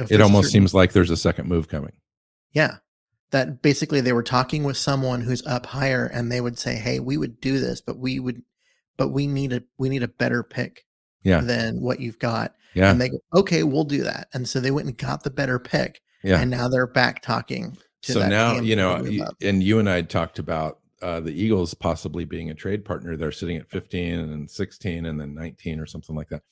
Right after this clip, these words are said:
Speaker 2: Now the, um, New Orleans is there, and we know that
Speaker 1: Mm-hmm.
Speaker 2: they're looking at quarterback potentially. Um, they've got a few other needs as well. Could Seattle be a trade partner?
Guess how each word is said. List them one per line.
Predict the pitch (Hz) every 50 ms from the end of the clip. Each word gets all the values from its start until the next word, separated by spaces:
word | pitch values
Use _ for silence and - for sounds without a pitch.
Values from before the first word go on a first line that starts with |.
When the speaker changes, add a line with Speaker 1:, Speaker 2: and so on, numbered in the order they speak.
| _ _ _ _ _
Speaker 2:
Now | 90 98 98 104 110 107
the, | 87 87 87 87 78 76 76 - -
um, | 82 85 78 76 76 73 73 - 71 71 - _ _ _ _ _ - -
New | - 95 92 90
Orleans | 85 87 110 135 135 101 87 73
is | 76 71 -
there, | - 71 57 50 50 - _ _ _ _ -
and | 87 85 85
we | 87 92 98
know | 95 92 90
that | 90
Speaker 1:
Mm-hmm. | 117 113
Speaker 2:
they're | 110 95 101 110 117 117 110 101
looking | 87 87 - 87 82 80
at | 76 - - _
quarterback | - 85 80 80 73 73 76 73 - - - _ _ _ _ _ _
potentially. | - 85 - - 80 73 - - 78 76 73 73 73 - _ _ _ _ _ _ _ -
Um, | 90 90 87 82 80 80 78 80 82
they've | 82 90 98 98
got | 92 85 82
a | 80
few | - - 85 85
other | 78 78 85 82 82
needs | 82 80 80 78 78 80
as | 73 71 80
well. | 82 92 104 104 95 87 78 73 73 - _ _ _ _ _ _
Could | 107 110 104
Seattle | 98 - 90 82 87 92 107 110 90
be | - - 82 78
a | 76
trade | - - 90 90 87 -
partner? | - 78 73 76 80 82 82